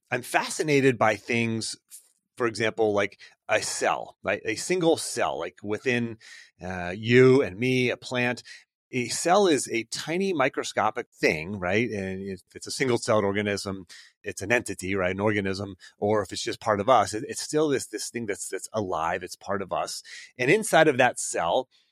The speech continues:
there are organelles, right? There's the mitochondria and the ribosomes, if you remember from, you know, like, middle school <laughs> science. And there's all these things, but it's microscopic and it has inside of it all these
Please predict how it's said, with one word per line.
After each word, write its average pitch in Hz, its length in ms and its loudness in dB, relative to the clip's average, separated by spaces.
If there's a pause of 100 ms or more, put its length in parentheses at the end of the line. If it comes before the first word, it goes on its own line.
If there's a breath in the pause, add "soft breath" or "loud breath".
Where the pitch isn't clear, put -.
(160)
there 113 200 2
are 117 120 2
organelles, 107 720 0
right? 90 240 -6
There's 92 280 -6
the 95 260 -2 (200 loud breath)
mitochondria 98 1000 0
and 98 100 -2
the 95 60 -4
ribosomes, 95 720 0
if - 120 -10
you 92 120 -4
remember 92 320 -4
from, 98 340 -10
you 92 80 -4
know, 92 80 -4
like, 87 180 -8
middle 92 220 -6
school - 240 -12
<laughs> - 100 -6
science. 107 380 -8 (600 loud breath)
And 139 420 2
there's 143 160 -4
all - 200 -2
these 185 200 -6
things, 160 180 -2
but 156 200 0
it's 147 180 -8
microscopic 185 640 -2
and 156 100 -2
it 156 40 -2
has 170 240 -2 (200)
inside 196 300 0
of 175 80 4
it 151 60 4
all 190 160 2
these 190 260 -4